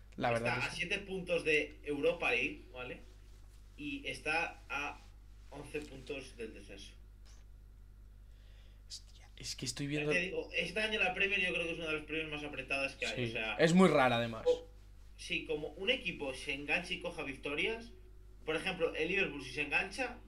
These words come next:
Speaker 2: puede entrar en Champions, aunque está a diez puntos ahora
Speaker 1: Sí,
Speaker 2: mismo.
Speaker 1: no, no,
Speaker 2: Eso
Speaker 1: total,
Speaker 2: ya
Speaker 1: total.
Speaker 2: está.
Speaker 1: Y yo creo que el Liverpool acaba enganchándose, no sé por qué me da, pero bueno,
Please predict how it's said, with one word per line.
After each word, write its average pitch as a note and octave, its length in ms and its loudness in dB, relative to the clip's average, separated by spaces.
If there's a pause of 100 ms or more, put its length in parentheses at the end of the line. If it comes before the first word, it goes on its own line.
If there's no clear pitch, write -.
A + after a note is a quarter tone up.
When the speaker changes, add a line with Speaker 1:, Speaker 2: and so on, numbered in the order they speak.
Speaker 2:
puede D#3+ 160 4
entrar D3 260 0
en B2+ 60 -6
Champions, G2 400 -8
aunque A#2 140 -10
está B2 120 -4
a - 40 0
diez - 200 -4
puntos - 280 -14
ahora G2 100 -8
Speaker 1:
Sí, A3 120 10
Speaker 2:
mismo. G#3 160 12
Speaker 1:
no, G3 80 12
no, D#3+ 200 10
Speaker 2:
Eso B2 120 -4
Speaker 1:
total, B2 220 2
Speaker 2:
ya B2 60 -4
Speaker 1:
total. A#2+ 200 -4
Speaker 2:
está. - 120 -10 (200)
Speaker 1:
Y E3+ 100 8
yo G#3+ 120 12
creo G#3 140 12
que F#3 60 12
el F#3+ 80 12
Liverpool E3+ 340 8
acaba D#3+ 220 12
enganchándose, C3+ 500 0
no C3+ 80 -4
sé C3 80 -4
por B2+ 120 -4
qué A#2+ 80 -2
me A#2 100 -2
da, A#2 140 -2
pero A#2+ 160 -6
bueno, A#2+ 200 -6